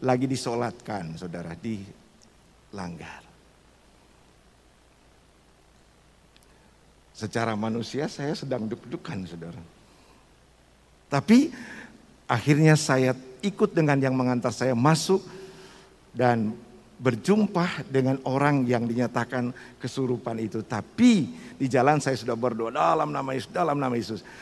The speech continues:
Dan akhirnya sampailah saya dan berjumpa dengan orang itu. Dia lihat saya, saudara. Akhirnya kami terjadi komunikasi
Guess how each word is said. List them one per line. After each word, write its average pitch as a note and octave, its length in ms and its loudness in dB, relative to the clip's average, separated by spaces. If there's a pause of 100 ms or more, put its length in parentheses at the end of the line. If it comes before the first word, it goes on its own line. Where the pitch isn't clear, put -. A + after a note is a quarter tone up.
(100)
Dan B2+ 240 -2
akhirnya B2 320 0
sampailah B2 960 -2 (240)
saya C#3 720 2 (320)
dan B2 160 0
berjumpa B2 480 -2
dengan A#2+ 320 -2
orang A2+ 320 0
itu. D3 320 -4 (720)
Dia A2 320 4
lihat A2+ 240 0
saya, G2+ 400 -6
saudara. D#2 400 -12 (1120)
Akhirnya A2 400 -4
kami A#2+ 320 2
terjadi A2+ 400 -2
komunikasi B2+ 960 -2